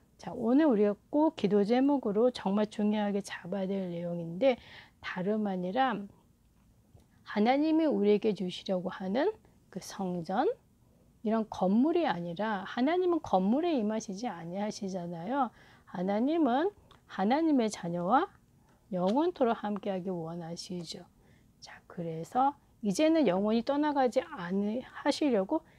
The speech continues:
직접 우리 안에 오셨습니다. 바로 그 방법이 그리스도죠. 그리스도를 이 땅에 보내셔서 모든 죄 문제 해결하시고,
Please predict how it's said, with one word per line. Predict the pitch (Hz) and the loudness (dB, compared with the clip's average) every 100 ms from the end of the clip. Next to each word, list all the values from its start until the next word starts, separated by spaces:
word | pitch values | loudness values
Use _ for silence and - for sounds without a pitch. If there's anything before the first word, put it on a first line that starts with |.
| _ _ | _ _
직접 | - 247 _ - 226 226 | -2 -2 _ -2 0 0
우리 | 220 185 202 | -4 -4 -4
안에 | 277 202 185 | -4 -8 -8
오셨습니다. | 220 240 180 - 247 - - 175 165 156 160 - _ _ _ | -8 -8 -8 -4 -4 -4 -8 -8 -8 -10 -12 -14 _ _ _
바로 | - 165 196 - | -10 0 0 0
그 | 214 208 | 0 0
방법이 | - - 180 190 202 294 311 214 196 254 185 226 _ _ _ _ _ _ _ _ _ _ _ _ _ _ _ _ _ - | -2 -10 -4 0 4 6 6 6 6 4 4 -2 _ _ _ _ _ _ _ _ _ _ _ _ _ _ _ _ _ -4
그리스도죠. | 185 190 - 208 185 170 185 180 _ _ _ _ | -2 -2 -4 -4 -4 -6 -16 -18 _ _ _ _
그리스도를 | - 202 226 - 277 269 | -4 -2 0 0 2 2
이 | 196 - | 0 -4
땅에 | 220 226 233 | -8 -6 -6
보내셔서 | 226 - 175 180 175 - 214 - 180 208 339 _ _ _ _ _ _ _ - | -8 -12 -10 -8 -8 -6 -8 -8 -8 -4 -4 _ _ _ _ _ _ _ 0
모든 | 220 247 311 | 2 4 4
죄 | 269 190 | 2 -2
문제 | 190 196 180 | -2 -4 -6
해결하시고, | 180 185 175 180 175 180 - 165 175 | -8 -8 -6 -8 -8 -10 -12 -14 -16